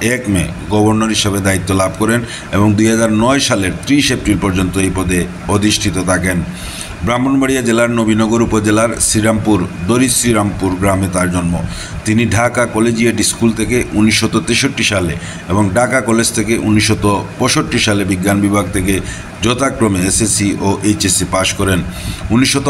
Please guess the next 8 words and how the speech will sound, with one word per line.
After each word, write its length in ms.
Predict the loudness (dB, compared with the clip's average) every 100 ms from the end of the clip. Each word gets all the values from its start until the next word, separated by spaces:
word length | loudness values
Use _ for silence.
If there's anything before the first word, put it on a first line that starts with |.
| 0
আটষট্টি 320 | 0 -2 -2 -2
সালে 160 | -2 0
ঢাকা 160 | 0 0 0
বিশ্ববিদ্যালয় 600 | 0 2 0 2 2 2
থেকে 140 | 0 0 0
অর্থনীতিতে 540 | 2 2 2 0 -2 -2
বিএ 180 | 2 2 4
অনার্স 240 | 2 0